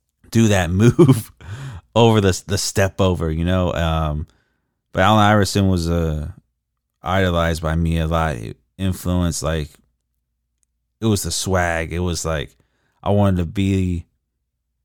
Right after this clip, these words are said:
just destroy people. Like, he was a great one-on-one guy. I just wish that seventy-sixers team had somebody to go around him,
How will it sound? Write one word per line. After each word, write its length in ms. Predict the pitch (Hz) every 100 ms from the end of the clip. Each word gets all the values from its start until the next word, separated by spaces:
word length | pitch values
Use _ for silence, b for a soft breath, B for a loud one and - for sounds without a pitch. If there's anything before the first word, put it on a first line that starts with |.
| _ -
just 380 | 101 90 - - _ _ _ _ _ _ -
destroy 500 | 98 - 113 98 117
people. 300 | - 71 73
Like, 180 | 82 92
he 140 | 135
was 440 | 190 139 - - - _ _ _ _ _ _ _ -
a 40 |
great 460 | 90 - 95 156 135
one-on-one 600 | 107 117 101 98 101 92
guy. 360 | 95 98 87 - b b b b -
I 100 | 131
just 160 | -
wish 120 | 127
that 140 | - 98
seventy-sixers 720 | - 110 95 - 107 92 85
team 280 | - 104 90
had 260 | 87 80
somebody 580 | - - 113 113 101 90
to 120 | 80
go 200 | 85 85
around 460 | 76 73 87 87 78
him, 280 | 76 73